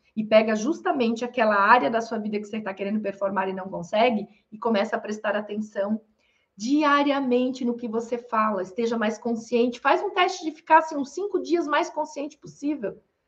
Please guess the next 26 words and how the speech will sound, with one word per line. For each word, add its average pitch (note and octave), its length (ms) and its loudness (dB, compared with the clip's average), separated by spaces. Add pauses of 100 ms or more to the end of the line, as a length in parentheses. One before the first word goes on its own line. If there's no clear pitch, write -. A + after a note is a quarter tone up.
(520)
E G3+ 80 -2
aí G3 80 4
você G3+ 240 -4
já G3 140 0
vai F#3+ 180 0
identificar. F#3 680 -4
"Meu F#3 120 0
Deus, A#3 160 2
eu A#3+ 80 2
falo A#3 420 0
isso, C#4 200 0
se - 140 -6
eu A#3 40 0
falo B3 300 2
isso, C#4 220 -2
eu C4+ 80 0
acredito. B3+ 580 0
Se - 100 -4
eu C4+ 100 6
acredito, B3+ 680 2 (260)
é A#3 100 6
óbvio D#4 400 12
que - 80 4
eu C#4 60 4
vou C#4 140 2
ter B3 520 6